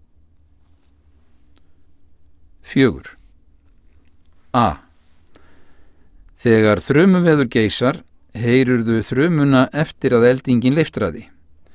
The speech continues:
Hvers vegna heyrist þruman ekki um leið og eldingin sést? B. Kvöld eitt sér Kjartan að eldingu slær niður í tré handan við vatnið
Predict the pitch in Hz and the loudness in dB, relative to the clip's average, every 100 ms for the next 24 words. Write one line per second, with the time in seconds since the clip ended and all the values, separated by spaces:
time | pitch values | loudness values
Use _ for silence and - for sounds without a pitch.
0 | - - - - - 156 170 175 165 180 | -20 -20 -20 -6 -2 -2 -2 -2 0 0
1 | 170 147 - 185 165 147 143 - 131 139 | 0 -4 -4 -2 0 0 -2 -2 -2 0
2 | 160 131 117 113 123 120 101 92 - 90 | 0 0 0 0 0 -2 -4 -6 -8 -10
3 | - - - _ _ _ _ - _ _ | -10 -16 -20 _ _ _ _ -20 _ _
4 | _ _ _ _ _ _ _ _ 92 87 | _ _ _ _ _ _ _ _ -4 -4
5 | 135 - - - _ _ - - - - | -4 -10 -20 -20 _ _ -20 -20 -20 -20
6 | - - 127 151 131 143 - - 131 117 | -16 0 0 2 -2 -2 -4 -4 -2 -2
7 | - 147 - - 135 151 120 110 107 123 | -4 -6 -6 -2 -2 -2 -4 -2 0 -2
8 | - 139 127 123 123 120 113 131 131 120 | -2 -4 -2 -4 0 0 2 0 0 -4
9 | - 127 127 135 117 135 123 127 127 156 | -6 -4 -2 -2 -2 -2 0 0 0 -4
10 | - 90 - | -6 -10 -10